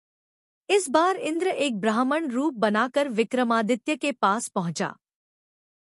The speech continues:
उन्हें देखकर विक्रमादित्य ने हाथ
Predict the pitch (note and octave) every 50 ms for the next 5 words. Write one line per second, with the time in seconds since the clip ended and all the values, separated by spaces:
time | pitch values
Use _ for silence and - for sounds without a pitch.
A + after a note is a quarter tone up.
0 | _ _ _ - D#4+ E4 F#4+ G4+ D#4 A3+ F#3+ B3 C#4+ D#4+ - - - F4+ F#4 E4+
1 | A#3 B3 - - C#4 C#4 C#4 C4+ B3+ B3 G#3+ C4 C4 - - D#4 D#4 D4+ D#4 D#4+
2 | C4+ B3+ A#3 B3+ D4